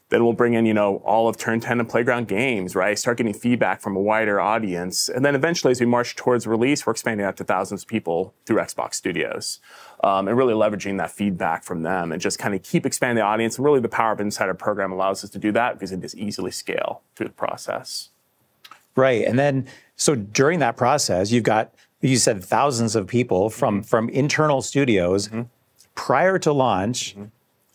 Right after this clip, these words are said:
Speaker 2: Prior to announce, I think, in some cases. And,
Speaker 1: Mm-hmm.
Speaker 2: and so you had to keep everything secure and hidden. And I, I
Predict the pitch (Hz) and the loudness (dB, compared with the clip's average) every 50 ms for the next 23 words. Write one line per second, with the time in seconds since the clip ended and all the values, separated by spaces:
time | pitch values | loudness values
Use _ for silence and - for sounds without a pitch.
0 | _ _ - 147 156 170 147 - - 113 98 92 95 107 120 143 131 107 101 107 | _ _ 0 2 2 2 2 2 2 2 2 2 2 0 2 2 2 2 2 0
1 | 123 - - 127 - - - 117 101 101 104 - 117 107 98 - 117 113 110 - | 0 0 -2 -2 -4 -2 -2 -2 0 0 0 0 0 0 0 0 0 0 0 0
2 | 110 104 98 - 123 110 104 110 101 101 113 117 127 113 - - 147 143 135 117 | 2 2 2 2 2 2 2 2 0 0 0 0 0 0 2 2 2 4 2 2
3 | - - - _ _ _ - 139 123 113 135 139 139 131 139 113 - - 127 120 | -2 -8 -18 _ _ _ 0 2 4 4 4 4 4 2 0 0 2 2 2 2
4 | 117 117 - _ - - 117 120 113 101 98 98 98 104 - - 107 - - 151 | 2 -2 -8 _ 0 2 2 4 2 2 2 0 0 0 -2 -4 -4 -2 2 2
5 | 165 165 131 92 90 92 98 104 95 92 120 143 143 113 101 92 90 92 92 95 | 4 4 4 2 2 2 0 0 2 2 2 2 2 0 0 0 0 0 0 2
6 | 98 98 98 - 110 | 2 2 2 2 0